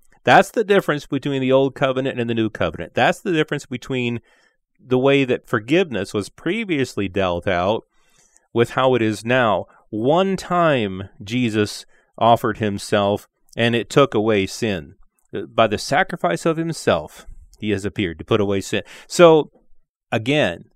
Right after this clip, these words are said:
we can focus on what we do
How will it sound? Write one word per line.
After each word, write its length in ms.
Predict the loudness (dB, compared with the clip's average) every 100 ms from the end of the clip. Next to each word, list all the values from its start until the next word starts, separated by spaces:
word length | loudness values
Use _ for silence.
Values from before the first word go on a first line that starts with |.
| _ _ _ -12
we 160 | -6 -4
can 380 | -2 -4 -8
focus 580 | 2 2 4 -2 -2 -8 -6
on 500 | -2 0 0 -2 -8 -12 _ _ _ -10
what 240 | -2 0
we 220 | 2 0 2
do 360 | 2 0 -4